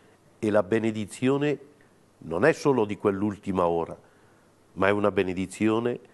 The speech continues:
che ci portiamo dentro già adesso, anche nelle fatiche, anche nella difficoltà del relazionarsi, nell'accoglierci, nel perdonarci, nell'usar misericordia, non è sempre facile, ma lì siamo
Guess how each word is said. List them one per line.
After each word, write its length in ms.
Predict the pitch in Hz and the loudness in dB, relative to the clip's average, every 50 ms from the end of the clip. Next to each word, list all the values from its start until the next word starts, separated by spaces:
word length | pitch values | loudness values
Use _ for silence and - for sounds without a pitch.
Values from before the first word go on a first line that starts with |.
| _ _ _ _ _ _ _ _ | _ _ _ _ _ _ _ _
che 140 | - 117 104 | -4 -4 -4
ci 160 | - - 98 | -4 -6 -6
portiamo 500 | - - 92 85 - - 101 92 90 92 | -2 -2 -2 -2 -2 -2 0 0 0 0
dentro 400 | 87 95 92 92 82 - 87 90 | -2 -2 -2 -4 -4 -6 -6 -6
già 200 | 78 - 87 78 | -4 -2 -2 -2
adesso, 500 | 80 76 78 76 - - - - - - _ _ _ _ _ _ _ _ _ | -2 -2 -6 -8 -10 -12 -16 -18 -20 -20 _ _ _ _ _ _ _ _ _
anche 260 | - 110 98 - - | -10 -10 -8 -4 -4
nelle 200 | 98 92 87 90 | -2 -2 -2 -2
fatiche, 540 | 85 - 98 87 - - 101 85 - - 98 | -4 -4 -6 -6 -6 -8 -10 -8 -4 -2 -2
anche 200 | 90 87 82 - | -2 -2 -2 -4
nella 200 | 87 92 87 87 | -4 -2 -2 -4
difficoltà 580 | 80 92 85 - - 85 - 90 78 - 95 95 | -4 -6 -10 -12 -10 -6 -6 -6 -4 -2 -2 -2
del 140 | 87 92 85 | 0 -2 -2
relazionarsi, 1040 | 85 87 87 82 87 87 - - - 90 85 82 82 80 80 80 - - - 90 80 - - - - _ | -2 -2 -2 -2 -2 -4 -6 -6 -6 -4 -4 -2 -2 -4 -4 -6 -8 -14 -20 -20 -20 -20 -20 -20 -14 _
nell'accoglierci, 960 | - 101 92 95 95 92 - - 92 90 87 87 82 85 85 - - - - - - - - - | -4 0 2 2 0 0 0 -2 -2 -2 -2 -4 -6 -6 -6 -8 -10 -18 -20 -20 -20 -20 -8 -4
nel 160 | 104 98 90 | -2 -2 -2
perdonarci, 760 | - - 98 85 87 78 92 87 87 87 87 85 - - - | -2 -2 -2 -2 -2 -2 -2 -2 0 0 -2 -2 -4 -8 -8
nell'usar 420 | 87 85 85 82 85 - 95 90 87 | -6 -4 -4 -4 -4 -2 -2 -2 -2
misericordia, 680 | 87 87 85 - 90 85 87 - - 92 90 82 87 - - - - - | -4 -8 -6 -6 -6 -6 -4 -4 -2 -2 -2 -4 -6 -12 -12 -14 -10 -6
non 140 | - 95 92 | -2 -2 -2
è 60 | 95 | -2
sempre 400 | 87 - 95 90 85 80 85 85 | -2 -2 -2 -2 -2 -2 -4 -4
facile, 540 | 80 - 87 82 76 - - - - - 104 - _ _ - _ _ - _ _ _ - | -4 -4 -4 -4 -4 -8 -14 -16 -16 -16 -18 -20 _ _ -20 _ _ -20 _ _ _ -8
ma 160 | - 82 80 | -4 -4 -4
lì 180 | 80 85 113 113 | -2 -4 -6 -6
siamo 500 | - - - 101 90 90 90 98 104 | -8 -6 -2 0 0 0 -2 -4 -8